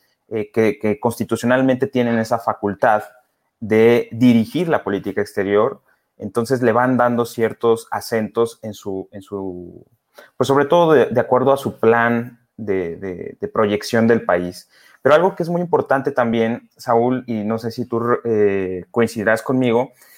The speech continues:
es que la política exterior también sirve para proyectar, eh, los intereses que tiene México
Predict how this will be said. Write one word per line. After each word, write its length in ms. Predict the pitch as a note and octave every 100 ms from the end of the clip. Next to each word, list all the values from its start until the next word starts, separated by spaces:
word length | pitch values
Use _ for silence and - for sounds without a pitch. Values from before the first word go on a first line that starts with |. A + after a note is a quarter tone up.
| _ -
es 140 | C#3+
que 280 | - E3 D#3
la 180 | F3 -
política 340 | C3+ D3 D3+
exterior 400 | D3+ - B2+ C#3
también 300 | C#3 C3+ C#3+
sirve 280 | C#3+ C#3+ C#3+
para 340 | C#3+ C3 A2+ -
proyectar, 840 | A#2 A2+ A2+ - B2+ B2 - _ _ _ _ -
eh, 760 | A2 A2 G#2+ - B1+ - -
los 280 | B2 A#2+ A#2
intereses 580 | C3+ A#2+ A#2 C3 C3 C3+
que 100 | -
tiene 260 | - A#2+ A2+
México 640 | A#2+ - A#2 - C3+ -